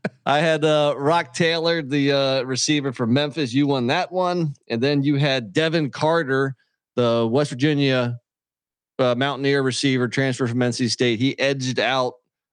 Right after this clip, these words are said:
Owens, the, uh, receiver for Oklahoma State. The one I got you in was Jaquin Jackson, the running back for Utah, had a better game than L J Martin,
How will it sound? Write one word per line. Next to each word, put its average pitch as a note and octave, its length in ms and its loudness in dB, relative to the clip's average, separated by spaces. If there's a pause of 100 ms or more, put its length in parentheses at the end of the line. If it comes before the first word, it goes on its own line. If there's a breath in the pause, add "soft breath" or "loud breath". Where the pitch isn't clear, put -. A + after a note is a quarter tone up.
(120)
Owens, A#2+ 580 0
the, A#2 240 2
uh, A2 80 0
receiver A#2+ 420 0
for A2 160 -2
Oklahoma A#2+ 280 0
State. G#2+ 300 -4 (440)
The A#2 80 0
one E3+ 160 2
I E3 60 0
got E3 320 -2
you E3+ 120 4
in E3 140 2
was C3 180 2
Jaquin D#3 720 0
Jackson, D3+ 560 0
the C3+ 80 2
running C#3 200 2
back C3+ 180 0
for C3+ 100 -2
Utah, C3 460 2
had B2 160 0
a A#2+ 40 0
better B2 280 -2
game A#2+ 320 -2
than G#2+ 120 0
L A2+ 160 0
J A2 180 0
Martin, G#2+ 440 -2